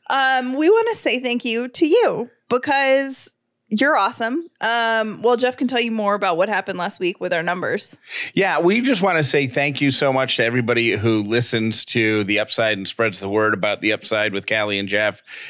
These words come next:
Speaker 2: Thank you, because it's been, for everybody, an interesting couple of months. And right when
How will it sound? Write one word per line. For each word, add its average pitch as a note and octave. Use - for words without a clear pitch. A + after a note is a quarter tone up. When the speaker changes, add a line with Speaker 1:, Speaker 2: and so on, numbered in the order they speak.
Speaker 2:
Thank D3
you, A#2+
because A2+
it's D#3+
been, A#2
for A2+
everybody, G2
an G#2
interesting A2+
couple G#2
of G2+
months. E2+
And A#2
right D3+
when G#2+